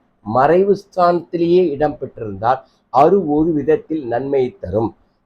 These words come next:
தீமையை தராது. மறைந்தவன் மறைந்தால் நன்மை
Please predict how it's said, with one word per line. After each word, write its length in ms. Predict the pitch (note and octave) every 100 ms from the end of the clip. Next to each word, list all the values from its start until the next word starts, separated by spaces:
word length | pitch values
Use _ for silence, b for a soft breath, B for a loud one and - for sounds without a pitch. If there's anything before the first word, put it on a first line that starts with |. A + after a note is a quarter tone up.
| -
தீமையை 360 | C#3+ A2 A#2+ B2+ F#2+
தராது. 480 | F#2 G2 F2 F2 F2+ - _ _ _ _ _ _ A2
மறைந்தவன் 560 | C3+ D#3 D3+ C#3+ C#3+ E3+ - A2
மறைந்தால் 500 | B2+ C3+ B2 D3 G3 _ _ - -
நன்மை 320 | C3 C#3 C3+